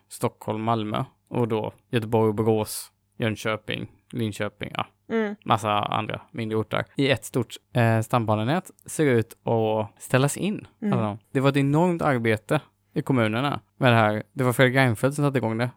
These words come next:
Speaker 1: först och nu ser det ut som att partierna ska lägga ner det.
Speaker 2: Mm,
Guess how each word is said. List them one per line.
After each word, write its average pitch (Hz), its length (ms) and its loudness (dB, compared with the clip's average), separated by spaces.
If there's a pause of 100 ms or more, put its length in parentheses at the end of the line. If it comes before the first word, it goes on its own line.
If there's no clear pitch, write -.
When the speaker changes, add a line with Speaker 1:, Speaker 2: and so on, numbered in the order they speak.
(100)
Speaker 1:
först - 380 -6 (100)
och 135 60 -4
nu 127 140 2
ser 127 140 0
det 113 60 4
ut 107 100 -2
som 107 160 -6
att - 180 -8
partierna 110 680 -6 (100)
ska 107 400 0
lägga 107 200 0
ner 117 140 -2
det. - 460 -8
Speaker 2:
Mm, 262 200 4